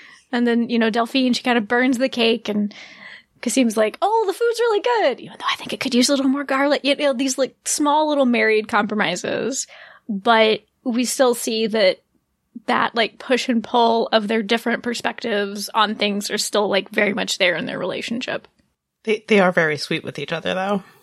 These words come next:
Speaker 2: And it's their, what did they say, seventh anniversary?
Speaker 1: It
Speaker 2: Was
Speaker 1: was
Speaker 2: it
Speaker 1: either
Speaker 2: seventh?
Speaker 1: sixth or seventh.
Speaker 2: I think there was something about how they'd been married six years, and then it was revealed that it was their anniversary, and I think it, they said seventh anniversary.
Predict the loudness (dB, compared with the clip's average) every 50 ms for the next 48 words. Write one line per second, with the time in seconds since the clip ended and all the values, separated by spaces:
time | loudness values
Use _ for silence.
0 | _ _ _ _ _ _ _ 0 2 2 2 2 2 2 4 4 2 2 0 0
1 | 0 2 2 0 0 2 0 0 0 0 -4 -10 -16 -16 -14 -14 -2 0 0 0
2 | 0 -2 -4 -4 -4 -4 -4 -2 0 0 0 0 0 0 0 0 -2 -4 -8 -14
3 | -20 _ _ _ _ _ _ _ _ _ _ _ _ _ _ _ _ 2 4 4
4 | 6 4 6 6 4 4 4 2 2 0 -2 -4 -4 -4 -4 0 0 -2 -2 0
5 | -2 -2 -2 0 0 -2 -2 -2 -6 -8 -12 _ -20 -20 _ _ _ _ _ _
6 | _ _ _ _ _ -2 0 0 0 0 2 0 0 2 0 0 0 2 0 0
7 | 2 2 4 4 2 2 -2 -4 -8 -6 -4 -2 0 0 2 2 4 4 4 4
8 | 4 4 2 0 0 -4 -4 -2 0 2 4 4 4 4 2 0 -2 -2 0 0
9 | 2 2 2 2 0 0 -4 -6 -4 -4 -4 -2 0 2 2 2 2 0 -2 -2
10 | -2 -4 -2 -2 0 2 0 0 0 -2 -2 -4 -4 -4 -4 -4 -2 -2 -2 -4
11 | -4 -6 -6 -6 -6 -8 -8 -8 -6 -6 -6 -8 -6 -8 -10 -6 -8 -8 -8 -6
12 | -8 -8 -6 -6 -6 -6 -8 -8 -10 -12 -12 -14 -14